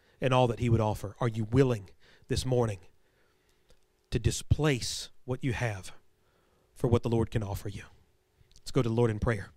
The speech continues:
Father, I thank you today for this message, for the time we've gathered. I thank you, Lord, for what your Spirit gives us.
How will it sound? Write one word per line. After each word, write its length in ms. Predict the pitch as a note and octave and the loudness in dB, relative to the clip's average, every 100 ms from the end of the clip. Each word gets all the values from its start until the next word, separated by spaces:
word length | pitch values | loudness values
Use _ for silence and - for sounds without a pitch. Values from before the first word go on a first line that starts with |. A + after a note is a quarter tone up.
| _ - - - - | _ -20 -20 -20 -4
Father, 220 | A#2+ B2 | 0 2
I 40 | |
thank 220 | B2+ D3 C3 | 4 4 4
you 60 | |
today 220 | B2 B2+ | 2 4
for 100 | A#2+ | 2
this 160 | A#2+ G#2+ | 0 2
message, 380 | C3+ C#3 C3+ - | 4 4 4 0
for 80 | B2+ | -2
the 60 | |
time 280 | - D3+ C#3+ | 2 2 4
we've 140 | C3 | 2
gathered. 320 | C3 C#3 C3+ B2+ | 4 4 4 2
I 80 | |
thank 280 | B2 D#3+ D3+ | 4 4 4
you, 60 | C#3+ | 4
Lord, 220 | D3+ D#3 | 6 6
for 80 | C#3+ | 4
what 180 | C#3 - | 4 2
your 60 | |
Spirit 440 | - - D#3 D3 - - - - - - - - | 0 6 8 8 4 -8 -20 -20 -20 -20 -20 -14
gives 340 | B2 D#3 C#3 A#2 | 6 8 8 4
us. 480 | C#3+ A#2 F2+ - | 0 0 -2 -4